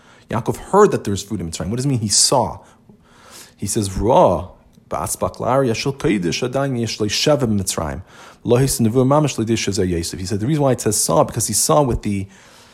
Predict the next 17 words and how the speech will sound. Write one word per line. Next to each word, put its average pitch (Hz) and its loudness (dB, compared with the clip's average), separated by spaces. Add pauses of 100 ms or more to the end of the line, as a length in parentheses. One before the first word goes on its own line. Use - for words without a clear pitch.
(440)
uh, 92 -6
Baspaklaria 117 0
shel 95 -4
kodesh, 131 -2
with 98 -10
this, 92 -6
um, 90 -10 (320)
divine, 127 -6 (760)
holy, 120 -2 (340)
um, 87 -8 (1300)
uh, 90 -14
Baspaklaria 113 -6
is 107 -8
sometimes 98 -10
translated 95 -10
as, 85 -10
uh, 82 -10